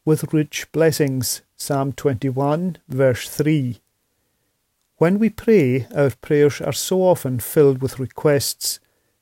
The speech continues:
We keep asking God for his help, his guidance, our daily bread, and so on. Psalm twenty-one, a psalm of David,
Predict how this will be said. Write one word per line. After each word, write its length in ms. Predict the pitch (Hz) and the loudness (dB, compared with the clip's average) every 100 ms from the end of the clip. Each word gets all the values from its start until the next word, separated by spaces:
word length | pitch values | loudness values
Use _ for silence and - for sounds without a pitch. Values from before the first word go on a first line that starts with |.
| _ | _
We 120 | 139 | -8
keep 300 | 127 156 131 | -4 -4 0
asking 400 | 135 151 - 147 | 0 0 -2 -4
God 360 | 127 135 131 135 | -2 2 2 0
for 160 | - 127 | -2 -4
his 200 | 117 - | -4 0
help, 380 | 151 160 - - | 2 2 -2 -10
his 160 | 156 - | -8 0
guidance, 680 | 147 139 135 151 151 - - _ - | 4 4 4 2 0 -6 -14 _ -2
our 200 | 156 175 | 4 4
daily 360 | 160 151 135 127 | 6 4 4 2
bread, 380 | 135 139 143 - | 2 4 2 0
and 180 | 151 | -6
so 300 | - - 151 | -4 2 4
on. 320 | 151 143 120 - _ _ _ _ _ _ - | 6 4 -2 -8 _ _ _ _ _ _ -6
Psalm 380 | - 143 131 | 0 0 0
twenty-one, 840 | 123 139 113 131 127 131 160 185 139 - | -2 -4 -2 -2 -2 -2 -2 -4 -8 -8
a 80 | 127 | -6
psalm 380 | - 139 135 | -2 0 0
of 180 | 131 117 | -2 -2
David, 460 | 139 135 151 170 | 0 2 2 0